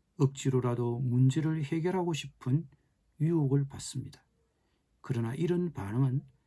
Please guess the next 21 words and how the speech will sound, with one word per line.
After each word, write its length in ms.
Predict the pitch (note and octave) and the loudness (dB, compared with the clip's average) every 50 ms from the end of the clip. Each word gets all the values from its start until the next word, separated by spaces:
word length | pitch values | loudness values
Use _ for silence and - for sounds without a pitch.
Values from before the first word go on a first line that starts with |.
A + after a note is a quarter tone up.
| _ _ _ _ _ | _ _ _ _ _
하나님이 500 | - - - C3+ B2 A#2+ A#2+ A#2 A#2 B2 | -10 -2 0 2 2 2 0 0 0 -2
우리에게 600 | C#3+ C3 B2+ C3 C#3+ C#3+ C#3 C3+ C#3+ D#3+ D#3+ D#3 | 0 0 2 4 4 4 4 4 2 2 0 -2
바라시는 580 | - C3+ C#3+ F3+ G3 G3+ - - D#3+ D3+ D3 C#3 | -4 -4 -2 -2 -2 -2 -2 0 0 2 2 2
것이 360 | B2+ A2+ - - - C3+ C#3 C#3 | 0 0 -4 -4 -4 -4 -4 -4
아닙니다. 580 | - G2+ G2 G#2 A2 A2+ A#2 B2+ - C3+ - _ _ _ _ _ _ _ _ _ _ _ _ _ _ _ _ - | -8 -10 -10 -10 -10 -10 -10 -12 -14 -18 -20 _ _ _ _ _ _ _ _ _ _ _ _ _ _ _ _ -4
대신 320 | - A2+ - - C3+ B2+ | -4 -2 2 2 2 4
우리는 540 | A#2+ A#2+ B2+ C3 C3 B2+ B2+ B2+ B2+ C3 - - _ _ _ _ _ _ | 4 4 4 6 6 6 6 4 2 0 -4 -10 _ _ _ _ _ _
하나님의 640 | - - - C3+ B2+ B2 B2 B2 A#2+ A#2+ A#2 B2 B2+ | -10 -2 2 2 4 4 4 2 2 0 -2 -4 -6
계획을 640 | - - A#2+ A#2+ C#3 E3 E3 F3+ F#3 F#3+ G#3 A#3 G3 | -4 0 4 4 6 6 6 6 4 4 2 -2 -4
생각해 640 | - - B2+ A#2+ A2+ A2+ - - - A#2+ B2+ B2+ | -6 -2 -2 -2 -2 -4 -6 -8 -6 -6 -6 -6
보아야 420 | - - A2 G#2 G#2 A2+ B2+ C3 A#2 | -6 -8 -12 -10 -8 -6 -4 -4 -6
합니다. 400 | A2+ G#2+ G#2 G#2+ - - - _ _ _ _ _ _ _ _ _ _ _ _ _ _ _ _ - | -6 -10 -14 -16 -18 -20 -20 _ _ _ _ _ _ _ _ _ _ _ _ _ _ _ _ 0
물론 380 | D3 C3+ B2+ C3 C3 B2+ B2+ | 4 6 6 8 8 6 6
베드로처럼 840 | B2+ B2 A#2+ B2+ D#3 D3 D3 C3+ - - C#3+ C#3 D3 D3 D3 D3+ D3+ - _ _ _ _ _ _ _ _ | 4 2 0 2 2 4 2 2 2 2 2 2 4 2 2 0 -4 -8 _ _ _ _ _ _ _ _
그런 340 | - - C3+ D3 D3 D3 C#3 | 0 4 6 6 6 6 4
다급한 540 | - - G3+ - G3 G3 - - D#3 D#3 D3 | 2 -4 -4 -4 -4 -6 -4 -2 0 0 0
상황이 520 | C#3+ - C#3 C3 B2+ C3 B2+ B2+ B2+ C3+ - | 0 2 0 2 2 4 4 2 2 0 -2
우리에게도 640 | - A#2+ A#2+ B2 C3+ E3 F#3+ G3 F#3+ - F3+ F3 D#3 | -4 -4 -2 0 2 2 2 2 2 0 -4 -6 -6
닥친다면 720 | - C#3 C3+ C#3 - C#3 A#2 A2 F#2 F#2+ F#2+ G2 A2+ C3+ C#3+ - _ _ _ _ _ _ _ _ _ _ - | -4 -4 -6 -4 -4 -6 -6 -6 -6 -12 -12 -10 -8 -10 -10 -10 _ _ _ _ _ _ _ _ _ _ -4
그런저런 600 | - C3+ B2 A#2+ A#2 A2+ A2 A2+ A2+ A2+ A2+ A2 | 0 0 2 2 0 -2 -4 -4 -4 -4 -4 -6
생각을 600 | - - C3+ C3 B2+ C3 C3+ C3 C#3+ D#3 E3 | -4 -2 0 0 2 2 2 2 2 2 0